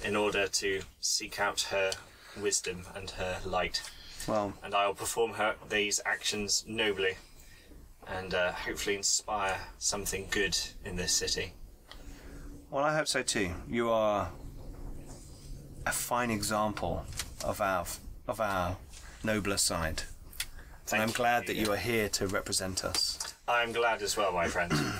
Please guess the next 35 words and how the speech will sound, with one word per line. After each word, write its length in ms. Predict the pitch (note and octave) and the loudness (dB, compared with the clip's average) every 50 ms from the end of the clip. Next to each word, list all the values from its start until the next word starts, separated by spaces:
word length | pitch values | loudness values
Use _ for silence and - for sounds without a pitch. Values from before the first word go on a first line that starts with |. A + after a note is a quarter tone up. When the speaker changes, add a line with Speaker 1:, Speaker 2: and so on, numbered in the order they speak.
| - | -2
Speaker 1:
I 140 | - G#2 G#2 | 2 2 2
will 240 | G#2+ A2 A2 A2 G2+ F#2 E2+ F2 | 4 4 4 2 2 0 -4 -2
return 580 | F#2+ F#2+ - - C#3 C#3 C3+ C3 B2 B2 A#2+ A2+ - - | 0 2 2 4 4 4 4 4 0 -2 -8 -8 -6 -2
shortly. 540 | - - - C3 A#2 - - - F#2 F2+ E2+ - - - - - - - - - - - | 0 2 4 2 2 0 0 0 0 0 0 -4 -10 -12 -12 -12 -12 -10 -6 -6 -2 0
I 120 | - - | 2 2
must 240 | G3+ G3+ - - - | 4 4 4 2 2
go 180 | A#2 A2 A2 | 2 2 4
now 380 | G#2+ G#2+ G#2+ G#2 G#2 G#2 G2+ F#2 F2 - - - - - | 4 4 4 4 4 4 2 0 -4 -10 -12 -12 -8 -4
and 360 | - G#2 G2 F#2 F2+ F2+ - - - - - - - - - - - | -2 0 0 0 0 0 -2 -2 -4 -8 -14 -14 -14 -16 -16 -10 -4
root 300 | - G#2+ A2+ A2+ - - | -2 0 0 2 2 2
out 220 | A2 G2+ F#2 - - | 2 2 2 2 2
a 120 | F#2 F2 - - - - - | 0 0 -2 -6 -12 -14 -14
foul 440 | - - - - F#2+ G2 G2+ G2+ F#2+ | -10 -4 -2 0 2 4 2 2 2
villain 360 | F2 G#2 G2+ F#2+ F2+ E2+ - - - - - - - - - - - - - - - - | 2 2 2 2 2 0 0 -4 -6 -6 -8 -8 -14 -12 -12 -10 -8 -8 -8 -10 -6 -2
who 140 | G#2 G2+ | 0 2
lurks 460 | G2 G2 F#2+ F#2+ F#2 F2 - - - - - - - - - - - - - - - - - - - - - | 2 4 2 2 2 2 2 0 0 0 -4 -12 -14 -14 -14 -12 -12 -12 -14 -12 -14 -14 -14 -16 -10 -4 -2
on 140 | - G2 F#2 | -2 0 0
these 200 | G2 F2+ E2+ - | -2 -2 -2 -2
very 300 | - - F#2+ F#2+ G2+ G2+ | 0 2 2 2 4 4
streets. 580 | - - - G2+ F#2+ F2 - - - - - - - - - - - - - - - - - - - - - | 2 2 2 2 0 0 0 0 0 0 0 -2 -8 -12 -12 -14 -12 -12 -12 -12 -12 -14 -16 -14 -14 -12 -8
Speaker 2:
He 140 | - - A#2 | -2 0 2
looks 240 | A2+ C#3 C#3+ - - | 2 2 2 2 2
at 80 | G2+ | 2
you, 160 | F#2 G2 F#2+ F2 | 4 2 2 2
perturbed. 720 | - - - - - - A2 F#2+ F2+ F#2 F2+ - - - - - - - - | 0 -2 -2 -2 0 2 4 4 4 2 0 0 -4 -6 -6 -6 -8 -2 2
Speaker 1:
I 80 | - A2+ | 2 4
will 280 | A2+ A#2+ B2 B2 B2 | 6 6 6 4 4
tell 300 | - - - - D#3 D3+ | 2 2 2 4 4 4
you 280 | D#3 D3 D3+ C#3+ C3+ C3+ - C3+ | 4 4 4 2 2 0 -2 0
more 360 | C3 C3+ B2+ A#2 G#2 G2 F#2+ | 4 4 4 6 4 4 2
once 320 | F#2+ G#2 G#2 G2+ G#2 - | 2 2 0 2 2 2
I've 200 | G#2 G2+ G2 - | 2 2 2 0
completed 420 | - G2 F2 - A2 G2+ F#2+ F#2+ F#2 | -2 -4 0 0 0 2 0 0 0
my 140 | G2 F#2+ | 0 0
quest. 480 | - - E2+ - - - - - - - | 0 0 0 0 2 0 -2 -2 -2 -8